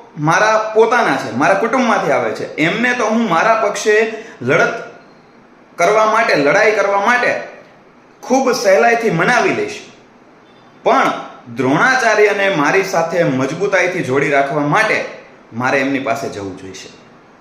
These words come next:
કારણ કે દુર્યોધન પણ છે એ રાજનીતિમાં પારંગત હતો. એટલે, અ,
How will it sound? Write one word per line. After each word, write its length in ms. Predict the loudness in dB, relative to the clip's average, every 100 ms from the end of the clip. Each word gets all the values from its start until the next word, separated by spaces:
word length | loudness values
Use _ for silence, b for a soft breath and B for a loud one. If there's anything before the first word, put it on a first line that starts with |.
| -20 -16
કારણ 120 | -10 -6
કે 100 | -4
દુર્યોધન 480 | -2 -2 -2 -4
પણ 200 | -4 -6
છે 120 | -2 -4
એ 240 | -2 -2
રાજનીતિમાં 600 | 0 -2 -2 -6 -6 -6
પારંગત 320 | -6 -6 -8
હતો. 300 | -12 -18 -20 -20 -20 -20 -20 -20 -20 -20 _ -20 -14
એટલે, 380 | -4 0 0 -2 -12 -16
અ, 100 | -10